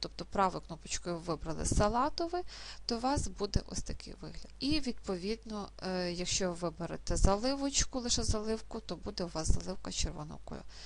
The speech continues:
Якщо дію виконуєте малювання прямокутника вашою правою кнопкою миші, то буде ваш другий стовпчик з вашим малюночком. Ми тільки що з вами замальовували сердушко.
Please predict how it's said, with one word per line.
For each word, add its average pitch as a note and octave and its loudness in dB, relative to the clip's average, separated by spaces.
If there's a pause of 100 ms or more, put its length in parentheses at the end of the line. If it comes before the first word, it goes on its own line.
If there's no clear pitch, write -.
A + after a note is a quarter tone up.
(120)
Якщо - 4
дію G3 0
виконуєте E3+ -2
малювання E3 -2
прямокутника - -8
вашою E3 0 (380)
правою D3+ 0
кнопкою - 0
миші, E4 10 (440)
то A3+ -2
буде C4 0
ваш F#3+ 0
другий F3 -2
стовпчик - 2
з - -2
вашим D#3+ 4
малюночком. D#3 -8 (3750)
Ми D4 -2
тільки D#4+ 10
що D4+ 8
з C4 4
вами C4 2
замальовували A3 6
сердушко. - 8